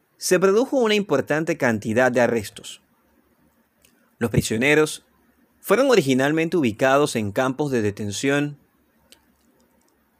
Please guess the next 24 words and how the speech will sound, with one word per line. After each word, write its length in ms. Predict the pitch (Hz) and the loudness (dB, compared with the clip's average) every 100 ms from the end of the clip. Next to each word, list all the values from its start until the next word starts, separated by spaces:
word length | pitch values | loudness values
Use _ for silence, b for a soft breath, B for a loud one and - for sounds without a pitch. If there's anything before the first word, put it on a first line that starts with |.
| _ _ _ _ _ - | _ _ _ _ _ -2
ad 220 | 131 131 - _ | 0 0 -4 _
hoc 240 | 139 131 | 0 0
bajo 440 | 127 113 151 175 214 | 0 0 0 2 0
la 120 | 175 | 2
vigilancia 800 | 131 117 120 180 233 - 120 123 - _ _ - | 2 0 0 2 0 0 -2 -2 -8 _ _ -4
de 140 | 123 | -2
fuerzas 380 | 135 165 185 185 | 2 2 2 -2
norteamericanas. 1040 | 151 127 127 123 110 107 101 107 110 - _ _ _ _ _ _ _ _ _ _ _ _ _ | -2 -2 -2 0 -2 -4 -6 -10 -12 -20 _ _ _ _ _ _ _ _ _ _ _ _ _
En 140 | - 107 | -6 -4
estos 260 | 107 123 | -4 -4
campos 600 | - 156 151 170 180 - - b b b b b | 0 2 2 0 -6 -10 -18 b b b b b
llegó 260 | - 147 220 | 0 2 4
a 40 | |
recluirse 680 | 254 262 143 131 143 160 185 | 4 4 2 2 2 2 2
a 100 | 127 | 2
más 300 | 117 131 151 | 2 0 0
de 120 | 156 | -2
tres 360 | 131 120 110 - | -2 -2 -4 -4
mil 280 | 120 190 214 | -2 -2 0
personas, 640 | 160 143 131 104 104 - _ _ _ _ _ _ _ - | 0 0 -2 -4 -6 -14 _ _ _ _ _ _ _ -4
que 120 | 139 | 0
fueron 240 | 208 247 | 2 2
posteriormente 1040 | 247 185 - 120 123 131 - 135 135 127 127 | 2 0 2 2 4 2 -2 -2 0 0 0
liberadas 760 | 117 107 117 143 147 147 - | 0 2 2 4 2 0 -8